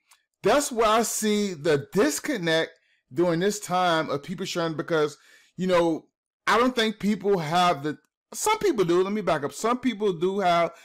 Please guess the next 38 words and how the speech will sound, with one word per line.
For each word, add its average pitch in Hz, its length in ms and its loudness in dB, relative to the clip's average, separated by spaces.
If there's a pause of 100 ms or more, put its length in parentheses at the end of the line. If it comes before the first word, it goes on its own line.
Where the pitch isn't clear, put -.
(160)
disposable 190 680 -2
income 151 500 -2
where 139 260 2
they're 147 200 0
okay 151 560 -2
with 143 240 -2
losing 147 420 0
money 135 220 -2
as 123 160 -8
well 135 220 -2
as 127 40 -10 (280)
making 143 340 -2
money. 139 160 0
But 131 220 -4
the 131 120 -2 (120)
average 202 340 0
American, 147 460 0
the 135 100 -4
average 190 300 0
person 180 320 -2
who 165 100 -4
may 160 160 -2
be 160 260 -10 (220)
watching 156 420 0
this 156 180 -2
video 170 420 0
at 135 180 -4
this 202 160 -4
present 220 480 -2
time, 185 460 -6 (260)
I'm 123 80 -8
talking 165 240 -6
about 151 220 -2
this 196 200 2
present 170 540 -2
time 170 460 -2
in 143 240 -2
life, 135 440 -2